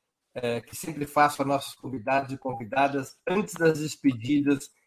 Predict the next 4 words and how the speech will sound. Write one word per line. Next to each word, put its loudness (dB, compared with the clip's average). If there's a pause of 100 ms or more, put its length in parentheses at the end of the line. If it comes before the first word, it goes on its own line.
e -4
dos -8
devidos -6
agradecimentos. -6